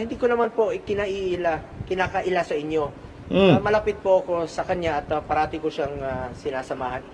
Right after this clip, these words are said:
Speaker 1: in my own personal capacity.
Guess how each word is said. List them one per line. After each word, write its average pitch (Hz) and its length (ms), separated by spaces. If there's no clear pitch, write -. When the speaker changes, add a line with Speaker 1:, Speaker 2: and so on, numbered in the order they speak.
Speaker 1:
in - 160
my 214 240
own 180 300
personal 143 640
capacity. 123 560